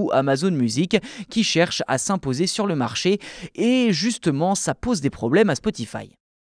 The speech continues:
Évidemment, Spotify fait face à des problèmes de nature financière. Si le chiffre d'affaires pour le dernier trimestre deux mille vingt-deux est de trois virgule dix-sept milliards de dollars, Spotify a perdu sur la même période deux cent trente et un millions de dollars.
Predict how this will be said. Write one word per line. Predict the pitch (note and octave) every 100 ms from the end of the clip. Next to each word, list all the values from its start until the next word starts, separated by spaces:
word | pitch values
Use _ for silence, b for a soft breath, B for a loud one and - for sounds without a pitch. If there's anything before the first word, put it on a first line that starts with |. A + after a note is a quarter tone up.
| _
Évidemment, | G3 G3+ A3+ F#3+ D3+ C#3 E3+
Spotify | - G3 E3 D3 C#3+ E3
fait | D#3
face | - E3+ F3+
à | D3+
des | B2
problèmes | - E3+ E3 G#3 D3
de |
nature | C3 B2 - A3+ -
financière. | - - A3+ D3+ - A2+ - - B B E3
Si | -
le | B2+ A#2+
chiffre | D#3 - C3
d'affaires | B2+ - E3
pour | - B2+
le | B2+
dernier | D3 E3+ E3
trimestre | F3 F3 D#3 - C3
deux | C#3+
mille | E3+ D3
vingt-deux | D#3 D3+ F#3 -
est | C3
de | C3
trois | - E3+ G3+
virgule | D3+ B2 C3+ B2+
dix-sept | G#3 - G#3+ -
milliards | B2 B2 A#2+ A#2+
de | B2
dollars, | C#3 G3+ A#3+ B3 - B B
Spotify | - - B3 E3 - C3+ D#3 -
a | C#3+
perdu | D3 C3+ F3+
sur | -
la | A#2 A#2
même | E3+ G3
période | F3+ D3 D3 F3 G3 B F#3+
deux | C3+ A#2+ B3
cent | A#3 - G#3+
trente | - F3 D#3
et | D#3
un | E3+
millions | D3 D#3+ C#3+ C3 F#3+
de | F3 B2+
dollars. | B2+ A#2 G#2 G#2+